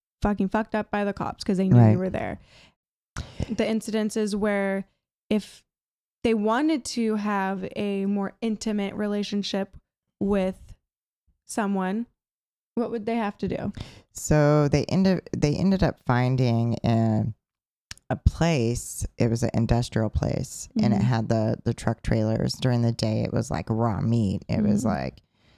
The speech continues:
Speaker 2: so going in there was gross and
Speaker 1: Right.
Speaker 2: disgusting.
Speaker 1: Right.
Speaker 2: Um, so that's where they would go.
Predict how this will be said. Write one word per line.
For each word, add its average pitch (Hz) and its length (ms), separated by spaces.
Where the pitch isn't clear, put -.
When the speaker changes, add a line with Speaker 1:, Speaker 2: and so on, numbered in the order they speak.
Speaker 2:
so 117 200
going 135 300
in 143 120
there 113 120
was - 140
gross - 340
and 131 60
Speaker 1:
Right. - 40
Speaker 2:
disgusting. - 760
Speaker 1:
Right. - 240
Speaker 2:
Um, 120 500
so - 180
that's 151 300
where 143 160
they 123 140
would 110 180
go. 113 420